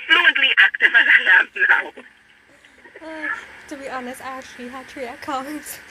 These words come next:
Speaker 2: <laughs> and all three accounts, it, it have something to do with Bangtan related, because also to,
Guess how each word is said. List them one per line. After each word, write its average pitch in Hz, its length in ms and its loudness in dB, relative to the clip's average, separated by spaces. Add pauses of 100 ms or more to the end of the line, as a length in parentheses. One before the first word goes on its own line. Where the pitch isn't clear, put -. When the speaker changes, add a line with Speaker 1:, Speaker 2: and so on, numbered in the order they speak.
Speaker 2:
<laughs> - 180 -16
and 247 120 -8
all 269 160 -2
three 320 200 -6
accounts, 285 500 -4
it, 214 180 -10 (140)
it 220 100 -12
have 262 300 -10
something 262 680 -12
to 269 100 -12
do 233 140 -12
with 214 160 -8
Bangtan 196 480 -12
related, 190 420 -14
because 190 360 -12 (640)
also 233 300 -4
to, 254 280 -10